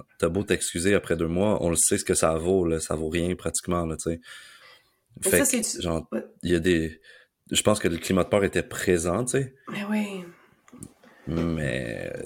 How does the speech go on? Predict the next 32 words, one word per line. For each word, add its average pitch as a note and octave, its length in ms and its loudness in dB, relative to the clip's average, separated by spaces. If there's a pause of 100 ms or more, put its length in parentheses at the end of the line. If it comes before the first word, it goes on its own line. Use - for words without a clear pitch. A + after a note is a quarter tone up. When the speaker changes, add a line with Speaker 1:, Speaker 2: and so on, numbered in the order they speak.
Speaker 1:
c'est - 380 -6
ça, E2+ 200 -2
ça - 160 -4
a E2+ 40 -2
pas E2+ 120 -4
été E2 140 -2
facile E2 380 -2
nécessairement E2+ 340 -6
pour F2 160 -10
tout - 80 -4
le E2 60 0
Speaker 2:
Ben A2 120 6
Speaker 1:
monde, A3+ 260 2
Speaker 2:
non. G3+ 60 -2
Speaker 1:
dans F2 100 4
les E2+ 100 0
deux F2 200 4
sens, F#2+ 400 -2
là, D#2+ 120 -4
tu - 80 -8
sais. F2 140 -4 (560)
Speaker 2:
Mais F#3+ 60 0
ça, B3+ 140 0
c'est B3 160 2
utiliser G3+ 380 -2
le A3+ 60 0
féminin G3 360 0
dans G3+ 120 2
le F3 80 0
toxique, G#3+ 540 -2
tu - 60 -8
sais. G3+ 260 -4